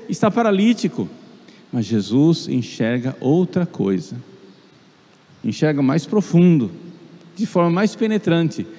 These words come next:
Existe uma coisa mais importante do que tudo isso, que é a salvação da alma, o perdão dos pecados. Não que Jesus não se importe com essa vida,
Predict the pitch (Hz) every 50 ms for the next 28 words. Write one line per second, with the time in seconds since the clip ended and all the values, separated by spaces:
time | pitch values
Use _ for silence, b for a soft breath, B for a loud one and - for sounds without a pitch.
0 | B B B - 120 120 104 107 151 214 226 220 - 254 226 233 220 - - 190
1 | 185 190 180 160 196 202 - - 135 135 156 196 233 240 220 240 233 214 233 226
2 | 220 226 - 190 190 185 175 185 185 175 190 190 - 180 165 170 151 135 131 123
3 | - - 131 127 117 B B B B B - - 160 147 131 - - 151 139 127
4 | 135 131 127 - - 107 101 101 104 104 - - - - - 113 113 107 107 110
5 | 113 113 107 98 85 - - - - - - - - - - - - - - _
6 | _ _ - - - - 127 110 101 101 110 117 127 123 117 113 - - 95 95
7 | - - - - - - - - - - - - - _ _ _ _ _ _ _
8 | _ _ _ _ _ _ _ _ _ _ _ _ _ _ _ - 135 143 160 -
9 | 196 180 175 165 160 165 160 160 160 147 - - 165 143 123 - - 127 123 120
10 | 117 - 131 - 117 110 104 - 113 95 90 101 101 90 87 80